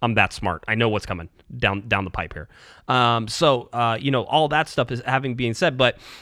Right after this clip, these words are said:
I thought, you know, Diego Polenta getting forward was an important point, trying to get back to, to the game now after we sidelined off of Player of the Year and Defender of the Year. Um, I, you know, I thought Def-,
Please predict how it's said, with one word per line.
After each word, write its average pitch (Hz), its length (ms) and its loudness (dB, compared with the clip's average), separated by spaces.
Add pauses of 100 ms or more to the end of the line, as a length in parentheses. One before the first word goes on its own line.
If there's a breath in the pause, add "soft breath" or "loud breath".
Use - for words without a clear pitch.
(200 loud breath)
I 139 160 4
thought, 151 360 4
you 139 100 0
know, 123 120 0
Diego 139 340 2
Polenta 139 400 0
getting 127 240 0
forward 117 320 0
was 110 180 -2
an 113 60 -2
important 110 380 -4
point, 98 260 -4
trying 110 180 2
to 107 60 -4
get 101 100 -2
back 92 240 2
to, 98 200 -2
to - 180 -6
the 98 80 -10
game 95 200 -6
now 87 160 -6
after 90 300 -4
we 90 140 -10
sidelined 90 560 -4
off 90 160 -4
of 92 120 -12
Player 95 260 -2
of 92 60 -6
the 90 60 -8
Year 90 180 -8
and 87 80 -8
Defender 95 300 -6
of 87 60 -6
the 87 80 -8
Year. 78 120 -10 (340 loud breath)
Um, 131 300 2
I, 120 60 0
you 143 160 0
know, 151 80 2
I 139 100 2
thought 151 220 2
Def-, 135 300 -4